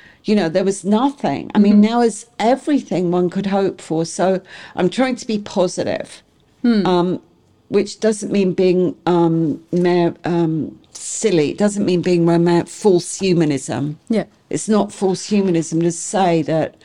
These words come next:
Speaker 1: there are great strides being made in people's awareness about how animals suffer. And alternatives now are here that aren't really expensive. People can buy, you know, plant-based alternatives.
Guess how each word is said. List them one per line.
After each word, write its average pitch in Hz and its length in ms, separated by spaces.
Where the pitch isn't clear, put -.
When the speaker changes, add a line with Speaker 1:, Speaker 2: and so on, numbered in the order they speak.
Speaker 1:
there 196 100
are 175 60
great 180 540
strides 165 600
being 160 360
made 156 260
in 156 100
people's 151 460
awareness 151 680
about - 300
how 156 180
animals 165 500
suffer. 151 480
And 175 140
alternatives 175 960
now 147 200
are 160 40
here 151 440
that - 180
aren't 196 380
really 180 340
expensive. - 800
People 175 300
can 185 200
buy, 160 520
you 208 100
know, 170 100
plant-based 180 760
alternatives. 156 960